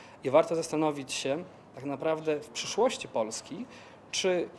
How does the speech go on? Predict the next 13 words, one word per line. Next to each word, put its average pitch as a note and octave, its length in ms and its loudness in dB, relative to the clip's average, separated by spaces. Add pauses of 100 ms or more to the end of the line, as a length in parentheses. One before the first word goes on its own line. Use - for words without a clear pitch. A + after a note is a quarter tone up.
chcemy F#3 360 0
inwestować D3+ 380 2
w - 40 -10
technologie, D3 520 -2
które C3 360 -2 (400)
pomagają D#3 460 10
zdrowiu, C3 460 0 (260)
zmniejszają D3 500 2
koszty - 280 -6
zdrowotne, C#3+ 680 -2 (420)
pomagają D#3 560 6
przenieść D3 340 -2
pieniądze C#3 460 0